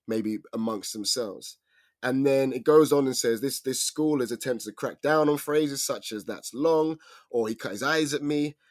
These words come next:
And it says that this is the phrase of Caribbean origin and explains what it means, blah, blah, blah, blah.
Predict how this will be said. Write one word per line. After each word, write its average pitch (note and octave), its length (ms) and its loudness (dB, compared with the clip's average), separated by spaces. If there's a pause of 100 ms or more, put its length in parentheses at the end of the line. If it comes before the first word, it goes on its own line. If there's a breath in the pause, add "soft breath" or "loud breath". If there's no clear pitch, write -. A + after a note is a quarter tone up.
And A#2 160 -4
it A2+ 120 -2
says B2 260 0
that G#2+ 100 -6
this A#2+ 160 -6
is - 60 -10
the A2+ 80 -6
phrase A#2 260 -4
of G#2 120 -14
Caribbean G2 400 -8
origin C#3+ 560 0
and F#3 100 -4
explains A2+ 420 -2
what G#2 100 -6
it A#2+ 60 -4
means, G#2+ 220 -2
blah, G#2+ 180 -6
blah, G2+ 80 -6
blah, G2+ 140 -8
blah. G#3+ 240 4